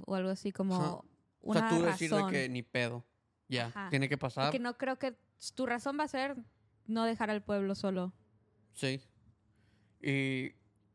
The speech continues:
Speaker 2: y ya pasan de que su historia solo está corriendo, corriendo, en un punto solo se para y voltea y pues ya hace el hechizo, ¿no?
Speaker 1: Ujú.
Speaker 2: Y eso es lo que dice.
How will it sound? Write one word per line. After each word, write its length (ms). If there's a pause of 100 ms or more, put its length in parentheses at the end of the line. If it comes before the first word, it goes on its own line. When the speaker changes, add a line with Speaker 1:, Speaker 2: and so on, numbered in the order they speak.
(200)
Speaker 2:
y 120
ya 200
pasan 240
de 100
que 100
su 60
historia 400
solo 200
está 140
corriendo, 300
corriendo, 300
en 140
un 100
punto 260
solo 180
se 120
para 480 (720)
y 80
voltea 580 (360)
y 80
pues 160
ya 100
hace 140
el 60
hechizo, 380
¿no? 200 (180)
Speaker 1:
Ujú. 320 (220)
Speaker 2:
Y 280
eso 180
es 40
lo 100
que 100
dice. 360